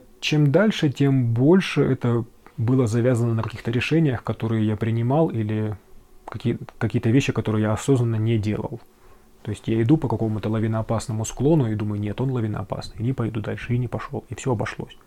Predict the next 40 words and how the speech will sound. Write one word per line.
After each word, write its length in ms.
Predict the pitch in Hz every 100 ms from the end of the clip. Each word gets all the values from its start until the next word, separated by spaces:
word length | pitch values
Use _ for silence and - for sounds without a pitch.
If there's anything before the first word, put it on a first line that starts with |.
| _ -
Ну 80 | 196
вот 120 | 113
это 140 | -
и 160 | 127 113 - - - - 120
один 420 | - 117 113 127
из 100 | 107
эпизодов, 440 | 110 104 113 - - - - - - - - - -
что 220 | - - -
я 320 | 117 113 117 113 - - -
просто 240 | - 110 -
в 40 |
какой-то 300 | - 110 107
момент 280 | 113 113 110
понял, 240 | 120 110
что 140 | - -
склон 220 | - 110
слишком 380 | - 117 - 107
лавиноопасный, 640 | 110 113 156 247 - 117
если 300 | 113 104 123
он 160 | 110 107
поедет, 340 | 190 196 -
то 80 | 123
меня 200 | 113 110
закопает 500 | 107 107 110 107 -
внизу, 260 | 123 160 131
и, 40 |
в 80 | 110
общем-то, 360 | - 113 117
уже 240 | 110 107 127 - - - - - - - -
рассказывать 500 | 117 - 127 110 104
будет 260 | 104 107 127
нечего 320 | 147 107 107
и 80 | 101
некому. 380 | 98 113 117 110 - - - - - - - 226
Ну 120 | 220
и, 380 | 127 117 123 117
и 20 |
все 180 | - 151
обошлось. 440 | 104 - 110 - - - - -
А 200 | 110